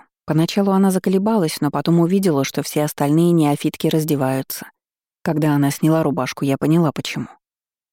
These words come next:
Вся спина у неё была исполосована рубцами.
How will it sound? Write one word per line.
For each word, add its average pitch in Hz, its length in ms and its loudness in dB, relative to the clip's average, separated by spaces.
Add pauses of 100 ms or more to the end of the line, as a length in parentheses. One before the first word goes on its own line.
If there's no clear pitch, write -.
Вся - 220 -4
спина 160 340 2
у 147 80 4
неё 139 220 4
была 156 260 2
исполосована 143 760 -2
рубцами. - 600 -8